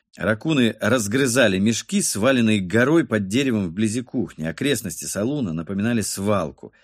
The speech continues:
Утро для Роберта начиналось в шесть часов. Во всяком случае, я, просыпавшийся тоже очень рано, заставал молодого человека сидящим на кухне возле растопленной уже железной плиты. В зубах у него весело потрескивал утренний джойнт.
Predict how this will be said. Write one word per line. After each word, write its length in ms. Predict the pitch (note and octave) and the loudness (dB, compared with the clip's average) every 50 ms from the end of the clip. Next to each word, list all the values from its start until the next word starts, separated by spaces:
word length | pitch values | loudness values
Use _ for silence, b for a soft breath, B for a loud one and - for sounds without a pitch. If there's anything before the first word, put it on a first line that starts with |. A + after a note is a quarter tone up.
| b b b b b b b _ _ _ - | b b b b b b b _ _ _ 0
Утро 320 | G#3+ A#3 G#3+ A3+ G#3+ G#3 | 2 2 4 4 4 4
для 180 | F3 F3 F3+ F3+ | 6 6 6 6
Роберта 380 | F#3+ F#3+ E3+ D#3+ C#3+ - - C3+ | 6 4 4 2 0 0 -2 -2
начиналось 760 | B2+ A#2 - C3 C#3 C#3 C#3 C3+ B2+ A#2 G#2 - - - - - | -2 -2 -2 -2 0 0 2 2 2 0 0 -2 -6 -8 -10 -12
в 60 | F2 - | -14 -10
шесть 300 | - - C3+ A2 - - | -2 0 0 0 0 -2
часов. 560 | - A2 G2+ - E3+ F#3 F#3+ E3+ - - - - _ - | -6 -6 -4 0 0 0 0 0 -2 -8 -18 -20 _ -12
Во 160 | G2 G2 F#2+ | -8 -8 -8
всяком 340 | F#2 - G#2 F#2 - G2 E2+ | -6 -6 -6 -6 -6 -8 -10
случае, 420 | - - G2 F2 - - F#2 F#2 | -8 -8 -8 -8 -6 -6 -4 -2
я, 220 | G2+ C3 D3+ C#3+ B2 | 0 2 2 0 0
просыпавшийся 840 | G#2 - G2 F2+ - - F#2+ - F2 D#2+ - - D2+ - - E2 | -2 -6 -8 -8 -8 -10 -6 -6 -6 -6 -6 -10 -10 -10 -10 -10
тоже 240 | D#2 - B2 F2+ F2 | -8 -8 -6 -4 -4
очень 240 | D#2 D2+ - G2+ A2+ | -6 -6 -4 -4 -2
рано, 360 | C#3+ E3+ E3 C3+ A2 F2+ b b b b b b b _ _ | 0 0 0 0 -2 -4 b b b b b b b _ _
заставал 560 | - F2 G#2+ A#2+ A2 - C3+ C3+ C#3+ D#3 D3+ D3 | -10 -8 -6 -6 -4 0 0 2 4 4 2 2
молодого 400 | C#3 C3+ C3+ C3 C#3+ C#3 C3 A#2+ | 2 0 0 2 2 0 0 0
человека 600 | - - B2 C3+ D3 C#3+ - C3 A#2+ A2 - - | 0 0 0 2 2 0 0 0 0 0 -2 -4
сидящим 680 | - - - A#2+ A#2+ A2+ C3 B2+ A2 - - - A2+ | -8 -6 -4 -2 0 2 4 2 2 0 -2 0 0
на 140 | A2 A2+ G#2+ | 2 2 0
кухне 320 | - E3 D3+ - A2+ A2 | 0 -4 -4 -2 -2 0
возле 340 | G2+ G#2+ G#2+ G2+ G#2+ G#2 - B B B B | 0 0 0 2 0 0 0 B B B B
растопленной 760 | - - B2 C3 A#2+ - - D#3 C#3 - A2+ G#2+ G#2+ G#2+ G#2 | 0 2 2 2 2 0 0 0 0 2 0 0 2 2 2
уже 200 | G2+ F#2+ G#2+ G2+ | 0 0 -2 -2
железной 460 | F2+ A2+ A#2+ A#2 A2 F#2+ G2+ G#2 - | 0 2 2 2 2 2 0 -2 -2
плиты. 440 | - A#2 A#2+ A2+ - E3+ D#3+ - B B B B B B B | 0 -2 -2 0 2 0 0 0 B B B B B B B
В 80 | F#2 | -4
зубах 340 | G2+ A#2 A#2+ B2+ C3+ A2+ - | -2 0 2 2 2 2 2
у 40 | A#2+ | 2
него 180 | A2+ G#2+ G#2 | 2 4 4
весело 380 | G#2 G#2+ C3 B2+ - - A2 G#2 | 4 4 2 2 2 0 -2 -2
потрескивал 760 | F2+ A#2 A2+ - A#2 A#2 G#2+ - - - G#2+ G#2+ G#2 G2 - | 0 -2 -2 0 2 0 0 0 0 -2 0 0 0 0 -2
утренний 440 | - A#2+ G#2+ A#2 A2+ G#2+ G#2 G2+ G2+ | -4 -4 -2 0 0 2 2 2 0
джойнт. 420 | F#2+ A2 C#3+ E3+ F3 E3+ D#3+ - | 0 0 2 2 2 2 -2 -6